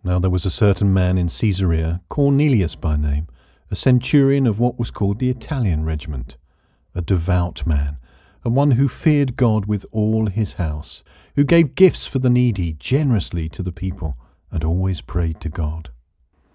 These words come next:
At about the ninth hour of the day, he clearly saw in a vision an angel of God coming to him and saying to him, "Cornelius!" He fastened his eyes on him and being frightened said, "What is it, Lord?"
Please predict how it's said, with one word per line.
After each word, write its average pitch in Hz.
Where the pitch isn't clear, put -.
At 104
about 127
the 107
ninth 127
hour 120
of 107
the 113
day, 92
he 98
clearly 139
saw 120
in 110
a 107
vision 95
an 107
angel 131
of 113
God 113
coming 101
to 80
him 85
and 101
saying 143
to 110
him, 127
"Cornelius!" 160
He 87
fastened 82
his 85
eyes 92
on 82
him 82
and 95
being 117
frightened 90
said, -
"What 110
is 123
it, -
Lord?" 71